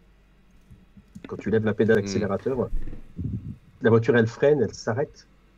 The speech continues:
Speaker 1: Et quand je retourne dans la Zoé, qui, qui, je suis obligé de freiner, je trouve ça tellement archaïque que, ouais, ça va être compliqué, euh, de, de revenir à une voiture qui, euh, qui est obligée de freiner. Ouais, ouais. Donc, non, moi, pour mon usage,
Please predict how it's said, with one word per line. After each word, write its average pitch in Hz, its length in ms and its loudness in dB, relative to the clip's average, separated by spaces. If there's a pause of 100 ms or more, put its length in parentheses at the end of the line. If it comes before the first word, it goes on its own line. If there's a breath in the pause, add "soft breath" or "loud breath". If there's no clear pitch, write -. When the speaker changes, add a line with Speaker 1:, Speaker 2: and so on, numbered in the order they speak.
(200)
Speaker 1:
Et 110 80 -6
quand 110 160 0
je 101 100 -2
retourne 127 300 2
dans 127 100 4
la 113 120 6
Zoé, 135 440 2
qui, - 140 -10
qui, - 260 -16
je - 60 -12
suis - 160 -2
obligé 127 240 -2
de 123 80 -4
freiner, 143 260 0
je - 60 -8
trouve - 160 -6
ça 143 120 0
tellement 127 220 0
archaïque - 480 -4 (800 soft breath)
que, 101 200 2
ouais, 113 120 2
ça 110 160 -2
va 95 100 2
être 95 80 -6 (200)
compliqué, 139 640 4
euh, 107 260 2
de, 104 220 -2
de 101 120 -2
revenir 117 360 2
à 110 40 2
une 107 60 2
voiture 104 420 -4
qui, 117 380 0
euh, 98 140 4
qui 101 140 -2
est - 20 4
obligée 101 240 0
de - 60 -12
freiner. 120 360 2
Ouais, 98 160 -4
ouais. - 640 -10
Donc, 127 460 4
non, 147 200 4
moi, 160 200 2
pour 131 120 0
mon 139 160 4
usage, 135 460 0